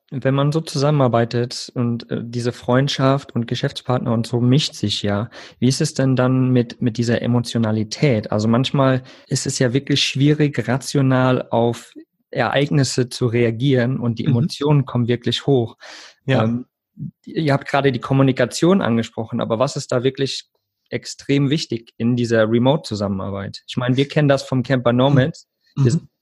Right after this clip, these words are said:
Speaker 1: viert, wir haben uns nach einem Jahr erst das erste Mal alle zu viert wirklich live gesehen, sonst nur remote zusammengearbeitet.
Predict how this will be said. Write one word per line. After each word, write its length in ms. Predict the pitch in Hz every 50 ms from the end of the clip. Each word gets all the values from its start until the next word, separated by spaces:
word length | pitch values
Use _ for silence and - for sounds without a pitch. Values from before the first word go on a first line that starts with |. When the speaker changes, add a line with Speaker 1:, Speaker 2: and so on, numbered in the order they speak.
| _
Speaker 1:
viert, 240 | _ 143 160 160 -
wir 100 | 120 120
haben 100 | 127 127
uns 160 | 127 127 -
nach 180 | 135 123 120 -
einem 360 | - 123 127 135 139 139 135
Jahr 300 | 127 127 123 127 135 139 -
erst 260 | - 127 123 - -
das 140 | 127 - -
erste 340 | 120 127 139 147 - - 135
Mal 260 | 135 131 127 127 127
alle 300 | - 127 135 139 147 143
zu 140 | - - 127
viert 400 | - - - 139 139 143 - -
wirklich 360 | 120 127 127 - 123 - -
live 240 | 113 113 143 151 -
gesehen, 360 | - 110 101 98 95 101 104
sonst 300 | 107 107 110 107 - -
nur 360 | 143 143 143 143 139 143 123
remote 340 | 120 127 127 127 127 127 127
zusammengearbeitet. 880 | - 123 113 117 120 120 110 104 95 98 101 104 101 101 - - 180